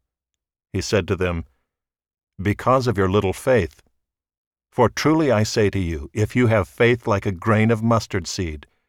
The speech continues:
you will say to this mountain, 'Move from here to there,' and it will move, and nothing will be impossible for you."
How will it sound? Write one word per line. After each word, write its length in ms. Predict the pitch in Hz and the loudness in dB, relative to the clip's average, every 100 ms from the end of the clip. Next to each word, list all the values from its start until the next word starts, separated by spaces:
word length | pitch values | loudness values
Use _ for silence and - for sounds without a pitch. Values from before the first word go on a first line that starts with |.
| _ _ | _ _
you 140 | 120 120 | 0 2
will 120 | 120 | 2
say 260 | - 131 120 | 2 2 2
to 140 | 107 | 0
this 240 | 101 127 | 0 -2
mountain, 560 | 92 92 107 110 85 73 _ _ - | -2 0 0 0 -4 -10 _ _ -2
'Move 460 | 104 120 107 85 | 4 4 4 0
from 240 | - 104 98 | -2 -2 0
here 220 | 107 98 | 0 0
to 120 | 92 | 0
there,' 400 | 95 101 87 76 _ _ _ - | -2 0 -2 -6 _ _ _ -4
and 140 | 107 | -2
it 60 | 117 | 0
will 100 | 107 | 2
move, 460 | 107 113 80 71 _ _ _ _ _ _ - | 2 2 -2 -6 _ _ _ _ _ _ -4
and 240 | 104 101 | 0 2
nothing 340 | 127 151 110 87 | 2 2 -2 -2
will 120 | 90 | 0
be 160 | 107 107 | 0 0
impossible 600 | 104 - 123 110 78 69 | 0 0 -2 0 -4 -6
for 140 | - | -8
you." 280 | 82 73 | -8 -10